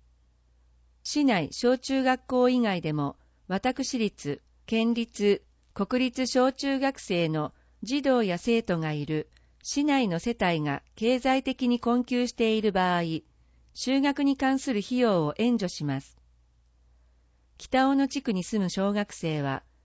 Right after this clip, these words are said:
辰野町にお問い合わせください。申し込み締め切り日、六月十八日金曜日。所得要件などの詳細は、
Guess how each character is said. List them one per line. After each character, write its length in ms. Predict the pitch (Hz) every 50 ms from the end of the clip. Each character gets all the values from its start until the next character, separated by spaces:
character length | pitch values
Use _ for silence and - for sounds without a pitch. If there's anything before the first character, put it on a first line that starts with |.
| _ -
辰 240 | - 180 - - 247
野 100 | 269 285
町 280 | 277 254 233 - 190 170
に 100 | 160 147
お 100 | 139 143
問 200 | - 202 208 214
い 60 | 208
合 60 | 208
わ 60 | 202
せ 120 | 196 - 196
く 120 | - 185
だ 100 | 180 175
さ 200 | - - 165 151
い。 140 | 143 110 - _ _ _ _ _ _ _ _ _ _ _ _ _ _ _ _ _ _ _ _ _ _ _ _ _ _ _ _ _ _ _ _ -
申 200 | 214 233 262 294
し 100 | 294 -
込 140 | - - 277
み 80 | 269 269
締 140 | 269 - 247
め 120 | 254 254
切 160 | - 254 233
り 140 | 220 226 196
日、 220 | 165 156 147 - _ _ _ _ _ _ _ _ _ _ _ _ -
六 280 | - 196 214 208 285 277
月 260 | 277 277 269 285 269
十 240 | 233 262 262 262 269
八 280 | 247 247 233 - 240
日 440 | 233 226 220 - - 220 214 214 - _ _
金 280 | - 226 233 233 233
曜 240 | 233 226 214 190 175
日。 240 | - 151 139 135 _ _ _ _ _ _ _ _ _ _ _ _ _ _ _ _ _ _ _ _ _ _
所 200 | - - 220 220
得 260 | - 294 294 - 294
要 180 | 285 294 294 294
件 240 | - - 196 190 190
な 120 | 196 196
ど 100 | 180 180
の 100 | 160 160
詳 220 | - - 180 185 190
細 280 | - 196 180 175 170
は、 220 | 160 165 165 156